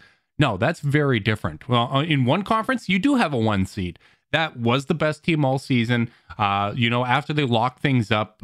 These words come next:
uh, they, they took their foot off the gas a little bit, but come playoffs, they're just dominating everyone. They're wiping the floor with everybody in the Western Conference. And in the East, you have the Miami Heat,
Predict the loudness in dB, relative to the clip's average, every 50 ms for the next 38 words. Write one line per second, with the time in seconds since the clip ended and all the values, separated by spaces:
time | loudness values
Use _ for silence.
0 | -6 -4 -2 -2 0 0 -2 -2 -4 -2 -4 -4 -6 -4 -4 -6 -2 -2 -4 -2
1 | -2 -2 -4 -2 -2 0 2 2 0 0 -2 -2 0 0 0 -2 -2 -2 -2 0
2 | 0 0 0 0 0 -2 -2 -2 -4 -4 -4 -6 -10 _ _ _ -4 -2 0 0
3 | 2 0 0 0 0 0 0 -2 -2 -2 -6 -10 -18 _ _ _ _ _ _ _
4 | -2 0 0 0 -2 -4 -2 0 0 0 2 0 0 0 0 -2 -2 -2 0 0
5 | 0 0 -2 -2 -4 -2 -2 0 0 0 0 -2 -2 -2 0 0 0 0 0 -2
6 | -4 -4 -4 -2 0 -2 -2 -4 -6 -12 _ _ _ -2 -2 -2 -2 -4 -4 -2
7 | 0 0 0 0 0 0 0 0 0 0 0 0 -2 -2 -2 -4 -2 0 0 0
8 | 0 -2 -2 -2 -4 -4 -8 _ -6 -4 -2 0 2 2 2 2 0 -4 -4 -4
9 | -4 -4 -6 -8 -12 _ _ _ _ _ _ _ 0 2 2 0 0 -2 -2 0
10 | 0 0 0 -2 -2 -2 -2 -2 -4 -4 -6 -6 -10